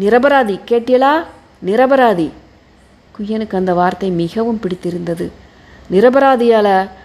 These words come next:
போலீஸ் அடிக்கப்படாது. நிரபராதி அவனுக்கு ஜோலியை பார்த்துக்கிட்டு வல்ல ஊத்த இட்லியோ மாட்டுக்கறியோ தின்னுட்டு செவனேன்னு கிடப்பான். நிரபராதிக்கு சர்க்கார் பயம் இல்ல,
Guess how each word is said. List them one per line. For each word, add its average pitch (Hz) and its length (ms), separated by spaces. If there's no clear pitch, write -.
போலீஸ் 247 340
அடிக்கப்படாது. 196 680
நிரபராதி 262 520
அவனுக்கு 233 340
ஜோலியை 240 380
பார்த்துக்கிட்டு 233 480
வல்ல 240 460
ஊத்த 254 120
இட்லியோ 247 520
மாட்டுக்கறியோ 233 600
தின்னுட்டு 226 380
செவனேன்னு 214 500
கிடப்பான். 180 420
நிரபராதிக்கு 247 600
சர்க்கார் 226 520
பயம் 214 240
இல்ல, 175 360